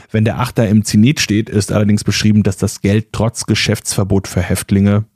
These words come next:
einfach direkt an Unterweger geflossen ist.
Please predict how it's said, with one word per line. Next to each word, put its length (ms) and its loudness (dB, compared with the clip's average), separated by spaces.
einfach 360 -8
direkt 380 -6
an 80 2
Unterweger 520 2
geflossen 440 -6
ist. 340 -18